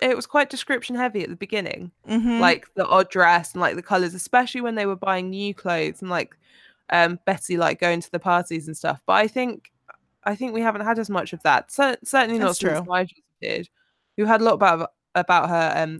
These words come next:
Speaker 1: eyelashes, though. Yeah, so
Speaker 2: Yeah.
Speaker 1: I, when I read the line, "He was not a labourer and she did not know him," I was like, "It's Nigel!"
Speaker 2: Yeah.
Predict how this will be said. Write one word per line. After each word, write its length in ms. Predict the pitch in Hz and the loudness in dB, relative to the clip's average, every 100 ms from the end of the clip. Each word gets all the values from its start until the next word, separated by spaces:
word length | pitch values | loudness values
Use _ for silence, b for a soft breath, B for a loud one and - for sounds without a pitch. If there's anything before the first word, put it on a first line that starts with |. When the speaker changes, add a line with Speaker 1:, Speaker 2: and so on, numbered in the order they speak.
| - | -2
Speaker 1:
eyelashes, 500 | 165 160 135 - - | 0 0 -2 -6 -12
though. 280 | - - 165 - _ B B B B - | -8 -8 -8 -12 _ B B B B 2
Yeah, 300 | 294 226 - | 4 4 0
so 220 | - 294 285 | -2 2 4
Speaker 2:
Yeah. 180 | 277 254 | 4 2
Speaker 1:
I, 60 | |
when 260 | 254 262 294 | 2 2 2
I 80 | 320 | 4
read 180 | 294 277 | 2 2
the 80 | |
line, 380 | 240 233 175 165 | 2 4 2 -4
"He 200 | 180 202 | -8 -8
was 120 | 190 | -6
not 160 | 208 202 | -4 -2
a 80 | 196 | 0
labourer 380 | 190 190 175 151 | 0 -2 -2 -2
and 200 | - 165 | -4 -8
she 140 | 160 | -10
did 200 | 165 170 | -8 -6
not 180 | 170 170 | -6 -6
know 220 | 180 175 | -4 -4
him," 260 | 170 151 147 | -4 -6 -4
I 180 | - 175 | -4 -4
was 140 | 185 | -4
like, 240 | 190 214 - | -6 -6 0
"It's 420 | 381 392 - - | 2 4 2 -4
Nigel!" 1400 | 339 339 330 320 320 311 262 294 285 269 262 247 240 208 196 | -6 -4 -2 -2 -2 -4 -4 -2 0 -2 -2 -4 -8 -8 -2
Speaker 2:
Yeah. 580 | 254 311 320 233 151 | 2 4 4 2 0